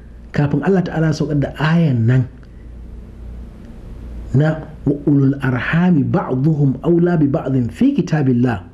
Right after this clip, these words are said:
har gadan juna ana yi.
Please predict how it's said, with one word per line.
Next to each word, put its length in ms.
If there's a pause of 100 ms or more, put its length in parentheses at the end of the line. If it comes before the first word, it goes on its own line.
(1120)
har 180 (120)
gadan 500
juna 460
ana 260
yi. 220